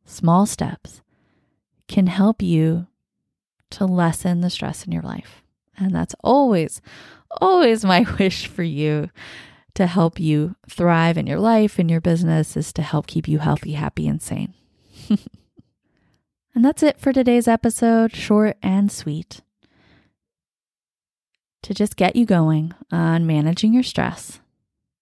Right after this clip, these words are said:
to help you take back control. And don't forget to download those twenty-four ways to help you stress less right now. The links will be in the show notes. And don't forget to check out episodes two through four of this podcast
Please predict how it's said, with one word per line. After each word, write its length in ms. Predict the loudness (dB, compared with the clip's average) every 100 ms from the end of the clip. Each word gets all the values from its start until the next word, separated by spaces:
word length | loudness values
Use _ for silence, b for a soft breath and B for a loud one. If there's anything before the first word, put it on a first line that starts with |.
| _ _ _ _ _ -6
to 60 |
help 180 | -2 0
you 80 | 0
take 240 | 0 0
back 160 | 0 -2
control. 440 | -2 -4 -4 -10 -12 _ _ _ _ _ _ b b b b b -4
And 100 | 2
don't 200 | 2 2
forget 200 | 0 0
to 60 | 0
download 580 | 2 2 2 2 2 0
those 260 | -2 -2 B B B B
twenty-four 480 | 0 2 4 4 2
ways 340 | 4 2 2
to 120 | -2 -6
help 220 | -6 -4
you 100 | -6
stress 360 | -4 -6 -4
less 240 | -6 -6 -6
right 220 | -6 -2
now. 320 | 0 2 0 -6 _ _ _ _ _ b b b b b b _ -6
The 80 |
links 300 | 0 0 0 -2
will 80 | 0
be 160 | 2
in 80 | 2
the 80 | 0
show 160 | 0
notes. 640 | -2 -2 -6 -12 -20 -20 -16 -6
And 400 | -2 0 2 2
don't 220 | 0 -2
forget 180 | -4 -4
to 100 | -4
check 300 | -2 -2 2
out 260 | 2 2 0
episodes 560 | -2 -2 -2 -2 -4
two 360 | -8 0 2 2
through 200 | -2 -8
four 420 | -4 0 2 2
of 120 | 2
this 160 | -2 -6
podcast 720 | -4 -4 -4 -2 0 0 -4